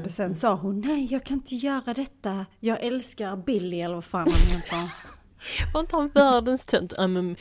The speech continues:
Speaker 1: eh, aspiring
Speaker 2: Ja.
Speaker 1: musician." Okej,
Speaker 2: Och så
Speaker 1: i
Speaker 2: stod han
Speaker 1: tio
Speaker 2: där
Speaker 1: år.
Speaker 2: och spelade en låt för henne. Bara, "Jag älskar dig."
Speaker 1: Det är något utav
Speaker 2: Nej,
Speaker 1: det värsta
Speaker 2: alltså.
Speaker 1: jag vet. Och det värsta är att i såna filmer så är aldrig låten över på tio sekunder.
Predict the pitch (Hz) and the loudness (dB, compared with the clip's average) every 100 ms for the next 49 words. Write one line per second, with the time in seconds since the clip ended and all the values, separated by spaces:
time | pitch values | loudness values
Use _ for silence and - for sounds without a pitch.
0 | - 247 208 - - 180 170 - - 175 | -12 -14 -14 -10 -2 -2 0 0 2 2
1 | 180 196 175 165 220 175 175 - 180 156 | 2 2 4 4 4 4 4 4 2 0
2 | 160 180 - - - - 170 - 165 151 | -4 -8 -10 -20 -20 -6 -6 2 6 6
3 | 156 220 175 262 247 240 226 240 220 - | 6 2 0 4 6 8 8 6 4 0
4 | - 240 226 220 202 208 214 208 214 220 | 2 4 6 4 2 0 2 2 4 4
5 | 196 190 - 220 220 208 208 220 226 226 | 2 0 -4 0 2 2 2 2 4 2
6 | 262 339 - 359 370 349 330 339 180 185 | 2 0 2 2 2 0 2 4 6 6
7 | 208 180 165 - 233 226 220 220 180 180 | 4 0 -2 4 6 6 4 2 2 2
8 | 143 - 196 180 151 147 147 - 151 - | 2 -2 -2 0 0 0 -2 -6 -8 -12
9 | - - - 185 185 202 - - 233 233 | -16 -12 -4 -4 0 -2 -2 -6 -4 -4
10 | 156 - 156 - - 135 135 175 240 202 | -4 -6 -6 -4 -4 -6 -4 -2 0 -2
11 | 127 165 - - - 165 156 170 208 175 | -4 -8 -18 -8 -2 -2 -2 0 0 0
12 | 156 165 202 165 139 - 147 - - 143 | 0 2 2 2 0 -4 -6 -2 -2 0
13 | 135 147 - - - 143 139 _ - - | -2 -6 -8 -2 -2 -2 -4 _ -20 -16
14 | - 196 180 - 160 - - - | -6 -4 -2 -4 -2 -2 -4 -6